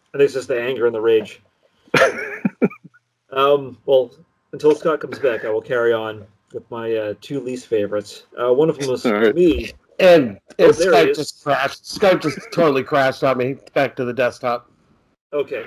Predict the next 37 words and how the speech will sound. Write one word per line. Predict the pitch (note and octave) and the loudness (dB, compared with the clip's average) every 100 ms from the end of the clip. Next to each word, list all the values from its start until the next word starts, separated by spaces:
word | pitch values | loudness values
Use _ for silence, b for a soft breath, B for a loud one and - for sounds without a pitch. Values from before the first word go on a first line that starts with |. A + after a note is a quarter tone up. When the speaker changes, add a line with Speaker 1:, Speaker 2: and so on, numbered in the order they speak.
| - _ _ | -16 _ _
Speaker 3:
Yeah, | C#3+ | -4
Speaker 1:
That's | C3+ | -2
Speaker 3:
I | C3 | 0
Speaker 1:
fine. | C3 | -2
Speaker 3:
don't | A#2+ | -4
know. | G2+ | -8
Haunt, | G2+ C#3+ C#3 - _ _ | -4 -2 -2 -4 _ _
haunted, | - F3+ F3+ F#3 C#3+ | -2 0 2 0 0
cursed. | - E3+ E3+ - - _ _ - | 0 2 2 -2 -18 _ _ -4
I | E3 D#3+ | 0 2
don't | C#3 | 2
know | C3+ | 2
what | C3+ | 0
is | B2 | 0
happening. | B2+ B2 A#2+ D3 | -2 -2 -4 0
Okay, | F#3 D3+ - b b b | 2 2 -2 b b b
let's, | - F#3 F#3+ | -2 -2 -2
Speaker 1:
Okay. | C3+ | -2
Speaker 3:
let's | G#3 G3 | -2 -2
catch | - A#3 | -2 0
up | A3+ F#3+ D#3+ - - - - _ _ | 2 2 2 -2 -14 -20 -20 _ _
for | D#3 | -6
the | D#3 | -4
Speaker 1:
Yes. | D3 | -2
Speaker 3:
sake | E3 D#3+ | -2 0
of, | D#3+ E3 - | -2 -2 -6
of, | D#3+ C#3+ C#3+ | -2 0 -2
of, | - D3 C3+ | -2 -2 -2
of, | C3 C3+ B2+ A#2 - _ - | -4 -2 -2 -6 -20 _ -16
of | C3 - | -10 -2
any | F3 E3+ | 0 0
sense | C3 - A#2+ A2 | -2 -4 -6 -8
of | G2 | -20
timing | - G#2+ F#2 E2+ E2+ _ _ _ _ | -16 -14 -14 -16 -20 _ _ _ _
Speaker 1:
Yes. | - | -8
Speaker 3:
whatsoever. | B2+ A#2 B2+ A#2+ A2 G2+ - _ _ _ _ - | -6 -4 -4 -4 -4 -10 -20 _ _ _ _ -6
Um, | D3 C#3+ C3+ B2+ | 0 2 2 0